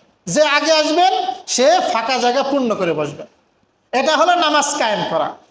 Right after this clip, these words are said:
তো যে কথা বলতেছিলাম, নামাজের মধ্যে অনেক ভাই ফাঁকা জায়গা পূরণ করে না, এই জন্য অন্য মুসল্লিদের সমস্যা হয়।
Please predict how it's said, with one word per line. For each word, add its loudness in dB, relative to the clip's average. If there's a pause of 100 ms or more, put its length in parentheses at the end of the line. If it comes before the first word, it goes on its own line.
(360)
তো 0
যে 2
কথা 0
বলতেছিলাম, 0
নামাজের 2
মধ্যে -2 (480)
অনেক 0
ভাই 4 (1200)
ফাঁকা 0
জায়গা 0
পূরণ -2
করে -2
না, -10 (920)
এই 4
জন্য 2
অন্য 4
মুসল্লিদের 2
সমস্যা -2
হয়। -6